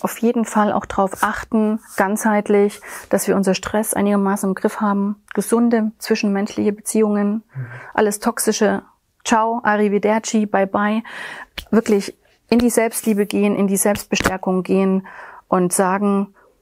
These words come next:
Speaker 1: ich ändere aktiv mein Leben und bleibe nicht in einer Situation, die mich nicht glücklich macht.
Speaker 2: Mhm.
Speaker 1: Gesundheitlich, genauso wie seelisch, genauso wie emotional. Denn ich habe bei euch gelernt, die Body-Mind-Spirit-Connection, alles ist verbunden.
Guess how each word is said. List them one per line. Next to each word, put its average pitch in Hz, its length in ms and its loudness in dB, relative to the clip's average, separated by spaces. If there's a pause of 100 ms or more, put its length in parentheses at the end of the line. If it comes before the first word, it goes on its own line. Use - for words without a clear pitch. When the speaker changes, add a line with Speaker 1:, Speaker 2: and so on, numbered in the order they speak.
(160)
Speaker 1:
ich 214 300 0
ändere 208 400 2
aktiv 214 580 0
mein 190 280 2
Leben 202 320 2
und 185 140 0
bleibe 196 300 2
nicht 214 420 2
in 196 180 -2
einer 185 260 0
Situation, 190 600 -2
die 185 80 -4
mich - 180 -2
nicht - 160 -8
glücklich - 360 -4
macht. - 340 -10 (140)
Speaker 2:
Mhm. 131 100 -10 (120)
Speaker 1:
Gesundheitlich, 240 840 -2 (120)
genauso 196 380 0
wie 190 100 0
seelisch, 214 540 -2
genauso 190 400 -2
wie 190 180 -4
emotional. 196 800 0 (400)
Denn 190 100 2
ich 190 100 -2
habe - 80 0
bei 196 80 0
euch - 200 0
gelernt, 202 380 2
die 196 40 -4
Body-Mind-Spirit-Connection, 208 1500 0 (300)
alles 214 280 2
ist - 160 -4
verbunden. 233 720 2